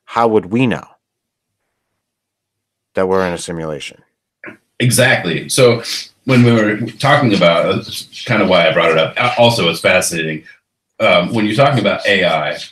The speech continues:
Speaker 2: and you're talking about humans that have consciousness, the consciousness,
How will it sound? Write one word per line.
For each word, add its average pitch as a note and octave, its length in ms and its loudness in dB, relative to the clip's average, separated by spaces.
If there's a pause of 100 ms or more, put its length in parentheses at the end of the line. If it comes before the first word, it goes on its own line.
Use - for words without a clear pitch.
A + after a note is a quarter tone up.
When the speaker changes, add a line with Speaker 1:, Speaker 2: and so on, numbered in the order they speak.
(260)
Speaker 2:
and G#2 140 -8
you're F#2+ 100 -4
talking G2 360 -2
about - 460 -2 (440)
humans F#2 480 -4
that F2 80 -10
have - 260 -8
consciousness, - 800 -8 (380)
the G2 220 -10
consciousness, G2+ 1000 -6